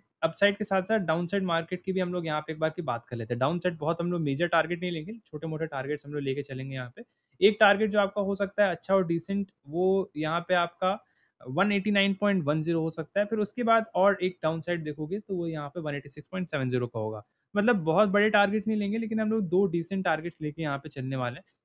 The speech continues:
दोनों टारगेट आप लोग अपने सिस्टम पे मार्क करके चलना, मतलब आज के लिए जो इंपॉर्टेंट लेवल होने वाले हैं डाउनसाइड पे वन एटी सिक्स पॉइंट सेवन ज़ीरो,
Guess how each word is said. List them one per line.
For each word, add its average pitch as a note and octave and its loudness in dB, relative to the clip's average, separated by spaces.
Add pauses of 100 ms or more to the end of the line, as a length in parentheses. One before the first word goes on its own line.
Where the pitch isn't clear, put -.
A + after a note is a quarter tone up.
(100)
दोनों E3+ 4
टारगेट E3+ 2
आप D#3 0
लोग D#3+ 0
अपने D#3 -4
सिस्टम D#3+ -10
पे D#3+ -6
मार्क D#3 -6
करके E3+ -10
चलना, F3 -4
मतलब F3 -4
आज F3+ 0
के G3+ -10
लिए G3+ -2
जो F#3+ 0
इंपॉर्टेंट F3+ -2
लेवल F3 -4
होने E3+ -6
वाले E3 -8
हैं E3 -12
डाउनसाइड D3+ -14
पे G#3 -20
वन D3 -6
एटी D3 -12
सिक्स D3+ -18
पॉइंट C3+ -14
सेवन E3+ -6
ज़ीरो, G3 -6